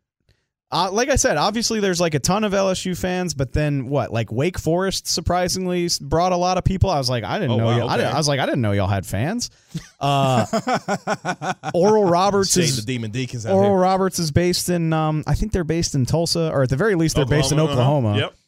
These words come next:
Speaker 1: So they brought a, a, a, a pretty solid amount of people. Um, Tennessee was obviously there. So, like,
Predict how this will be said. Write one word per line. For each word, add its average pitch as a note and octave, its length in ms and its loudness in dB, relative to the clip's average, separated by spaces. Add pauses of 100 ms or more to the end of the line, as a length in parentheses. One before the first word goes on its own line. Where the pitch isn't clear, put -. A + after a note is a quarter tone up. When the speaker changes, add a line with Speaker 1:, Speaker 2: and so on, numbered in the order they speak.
(160)
Speaker 1:
So D3+ 160 2
they G#3 260 2
brought F#3+ 400 2
a, - 60 -6
a, E3+ 480 2
a, D#3+ 140 0 (180)
a D#3+ 40 -2
pretty F3 460 0
solid D#3+ 460 0
amount E3 260 -2
of D#3 60 -4
people. F3 500 -2
Um, A#2 420 -2
Tennessee E3 520 0
was E3 160 0
obviously D#3+ 380 0
there. D#3+ 160 0
So, F3 160 0
like, D#3 240 0